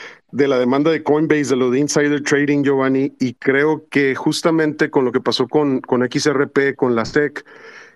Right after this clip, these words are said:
eh, <clears throat> ahorita hay que tener mucha, mucha precaución en, en DeFi, ¿no? Y lo que dijiste ahorita de los A P Ys, de todo este tipo de cuestiones, son protocolos centralizados. Al final de cuentas,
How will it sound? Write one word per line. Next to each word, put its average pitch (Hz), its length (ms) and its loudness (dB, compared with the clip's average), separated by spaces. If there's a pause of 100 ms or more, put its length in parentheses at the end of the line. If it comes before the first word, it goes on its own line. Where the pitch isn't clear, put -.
(100)
eh, 123 380 0
<clears throat> - 220 0
ahorita 147 400 0
hay 156 80 0
que 165 140 -2
tener 135 280 2
mucha, 156 300 0
mucha 160 240 0
precaución 131 640 0
en, 139 180 -2
en 117 140 0
DeFi, 131 320 0
¿no? 143 140 0
Y - 20 -2
lo 139 100 0
que 131 100 0
dijiste 131 320 -2
ahorita 151 440 -2 (400)
de 127 160 0
los 127 180 0
A 147 40 2
P 143 240 -2
Ys, 139 420 0
de 123 120 0
todo 139 140 0
este 135 160 -2
tipo 143 300 -2
de 135 60 -2
cuestiones, 147 520 0
son 139 200 0
protocolos 151 480 0
centralizados. 139 680 0
Al 117 100 0
final 123 220 0
de 139 140 0
cuentas, 143 440 -2